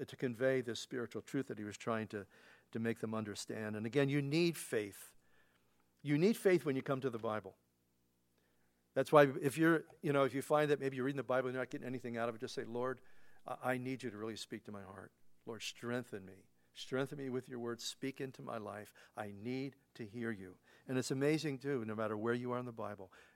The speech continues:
g-, God will speak. "No one sews a piece of unshrunk cloth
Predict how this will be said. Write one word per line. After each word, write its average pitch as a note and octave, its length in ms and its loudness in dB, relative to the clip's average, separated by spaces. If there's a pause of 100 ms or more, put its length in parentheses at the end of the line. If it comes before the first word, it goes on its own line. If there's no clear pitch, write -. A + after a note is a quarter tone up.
(120)
g-, G#2 60 -16 (400)
God G#2+ 420 0 (100)
will G2+ 360 -6 (160)
speak. - 500 -8 (1120)
"No C#3+ 140 10
one F#3 160 10
sews F3 340 8
a F3 120 8
piece E3 300 2
of C#3+ 100 2
unshrunk D3 500 4
cloth B2+ 420 2